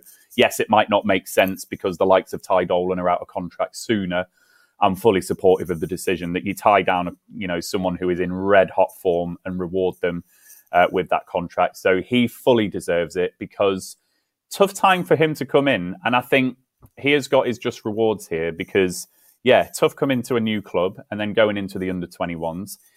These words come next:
He will have heard all about Bradley Dack and Ben Brereton Diaz and know that they are big characters. He's a big character himself. You know,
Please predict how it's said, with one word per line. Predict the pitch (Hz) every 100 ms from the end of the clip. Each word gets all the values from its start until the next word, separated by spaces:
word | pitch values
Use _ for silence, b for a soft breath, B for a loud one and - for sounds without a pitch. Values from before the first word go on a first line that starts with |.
| b -
He | 151
will | 147
have | 139
heard | 139 135
all | 123 123
about | 113 107 95
Bradley | 101 95 95
Dack | 92 90 -
and |
Ben | 90 90 90
Brereton | 87 85 - 87
Diaz | 90 80 87 107
and | 95
know | 95 92
that | 90
they | 90
are | 90 87
big | 95 90
characters. | - 85 90 - 95
He's | 139 147
a | 123
big | 131 -
character | 123 110 - 101
himself. | 101 92 - 95 95 -
You | 104
know, | 90 95